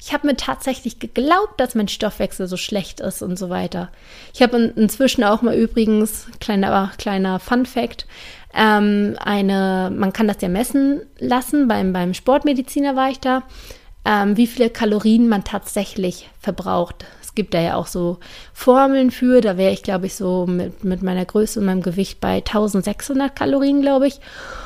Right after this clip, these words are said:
Und ich hab das mal messen lassen, tatsächlich darf ich wirklich viel essen. Ich hab einen Verbrauch im Ruhe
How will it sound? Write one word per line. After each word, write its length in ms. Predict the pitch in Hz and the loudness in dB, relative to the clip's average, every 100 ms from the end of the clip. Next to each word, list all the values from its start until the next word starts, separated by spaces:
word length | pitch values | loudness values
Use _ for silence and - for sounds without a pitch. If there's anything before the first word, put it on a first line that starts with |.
| - - - - | -16 -18 -6 4
Und 380 | 220 208 208 | 6 6 4
ich 140 | 226 233 | 2 2
hab 100 | 226 | 2
das 140 | 208 | 2
mal 100 | 202 | 0
messen 360 | 196 240 - 214 | 2 2 2 0
lassen, 320 | 202 - 220 | 0 -2 -4
tatsächlich 1000 | - 196 - 226 247 - 196 240 - 311 320 | -4 -10 -4 -2 -2 -2 0 -2 -4 -18 -18
darf 480 | 240 - 214 247 - | -6 0 0 0 0
ich 340 | 208 226 - - | 0 0 -6 -6
wirklich 480 | 214 247 254 233 - | 2 2 2 -2 -2
viel 300 | - 233 226 | -2 2 4
essen. 340 | - 233 - 185 | 2 -2 -2 -2
Ich 140 | - | -2
hab 120 | 208 | -4
einen 100 | 208 | -2
Verbrauch 600 | - 202 - 233 254 254 | 0 -2 0 0 2 0
im 200 | - 180 | 0 0
Ruhe 480 | 185 269 311 208 196 | 6 10 10 8 2